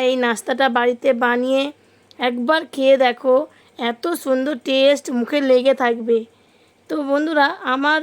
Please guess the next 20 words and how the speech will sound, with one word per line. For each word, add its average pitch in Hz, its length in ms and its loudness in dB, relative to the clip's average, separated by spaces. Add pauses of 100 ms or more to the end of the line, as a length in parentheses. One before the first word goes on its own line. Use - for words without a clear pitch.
এই 302 200 -2
মুসুর 254 420 -4
ডালের 285 320 0
ভিডিওটি 233 640 0 (760)
তোমাদের 285 460 0
যদি 285 260 -2
ভালো 240 300 0
লেগে 269 300 0 (100)
থাকে, 240 320 -2 (240)
প্লিজ 277 320 -6 (100)
লাইক, 247 400 -2
কমেন্ট 247 380 -2 (400)
করে 262 240 2
পাশে 247 400 -4
থেকো 247 360 0
বন্ধুরা। 233 480 -2 (500)
আর 240 180 0
মুসুর 254 380 -4
ডালের 311 320 -2
কাবাব 269 480 0